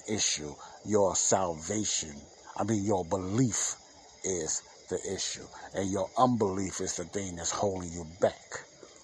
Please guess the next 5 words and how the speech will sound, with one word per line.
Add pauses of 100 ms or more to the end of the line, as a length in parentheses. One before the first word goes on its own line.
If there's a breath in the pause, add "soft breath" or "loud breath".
(760)
of
believing
what (200)
Jesus (360)
done.